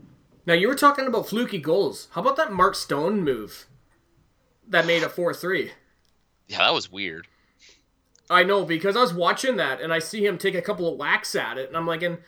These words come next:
Speaker 1: "Okay, it's not going in." Oh, oh my God, they actually scored?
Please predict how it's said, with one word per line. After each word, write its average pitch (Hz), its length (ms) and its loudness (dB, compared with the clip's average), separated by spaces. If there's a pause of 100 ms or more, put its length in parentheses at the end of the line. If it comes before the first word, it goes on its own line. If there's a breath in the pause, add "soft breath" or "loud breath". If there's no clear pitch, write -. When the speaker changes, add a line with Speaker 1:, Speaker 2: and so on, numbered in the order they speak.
(580 soft breath)
Speaker 1:
"Okay, 156 540 -4
it's 147 180 -8
not 156 180 -6
going 151 220 -8
in." 165 120 -6 (520)
Oh, 156 240 -12
oh 196 100 6
my 226 140 6
God, 202 260 4
they 175 100 2
actually 208 240 0
scored? 220 560 2